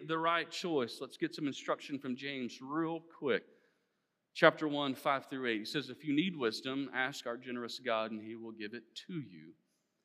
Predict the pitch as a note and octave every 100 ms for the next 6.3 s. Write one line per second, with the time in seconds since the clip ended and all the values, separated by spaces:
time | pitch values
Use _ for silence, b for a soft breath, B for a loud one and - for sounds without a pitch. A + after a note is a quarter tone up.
0 | _ _ C3 A#2+ C3 A#2+ B2 B2+ B2 A#2+
1 | G#2 C3 A#2+ G#2+ G2+ G#2 F#2+ F2+ E2+ -
2 | D2+ - _ _ _ _ _ _ _ _
3 | _ _ _ _ F2+ C#3+ D3+ - E2+ -
4 | F2+ F#2+ C#3 - _ _ _ _ _ _
5 | B B - D3 D3+ F3 D3+ D#3 G#3 -
6 | B2 A#2+ D#3+